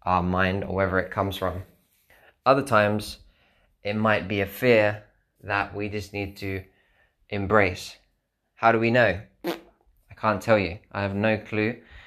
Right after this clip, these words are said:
Sometimes I embrace them. Sometimes I'm like, "Nah, that's too much." I guess you just have to go with it in the moment. But also not judge yourself afterwards. Like, there is, you're never gonna know if it was the right or wrong decision. But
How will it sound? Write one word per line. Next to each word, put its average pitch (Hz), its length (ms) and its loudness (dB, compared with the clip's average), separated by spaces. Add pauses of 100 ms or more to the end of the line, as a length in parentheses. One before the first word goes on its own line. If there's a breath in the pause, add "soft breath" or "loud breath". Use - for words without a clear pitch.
(260 loud breath)
Sometimes 104 840 0 (100)
I 101 140 -2
embrace 104 360 0
them. 117 120 -6
Sometimes 104 520 2
I'm 101 100 -2
like, 101 320 0
"Nah, 127 220 0 (100)
that's - 200 -8
too 101 160 -8
much." - 320 -6 (280)
I 95 60 -14
guess 98 240 -2
you 98 80 -10
just 98 160 -6
have 95 200 -4
to 95 40 -14
go 98 140 2
with 98 100 2
it 82 80 -2
in 92 80 -2
the 92 60 -2
moment. 101 360 0 (1400 soft breath)
But 113 160 0
also 120 640 6 (360 loud breath)
not 107 220 -4
judge 101 240 0
yourself 92 300 -2
afterwards. 92 580 -2 (420 soft breath)
Like, 90 240 -4
there 95 200 0
is, 98 200 0
you're 104 120 -2
never 110 240 6
gonna 104 180 4
know 98 300 4
if 95 120 -2
it 95 140 -6
was 95 160 -8
the 92 80 -8
right 95 240 2
or 92 80 -4
wrong 92 220 0
decision. 101 420 -6 (1120)
But - 200 -6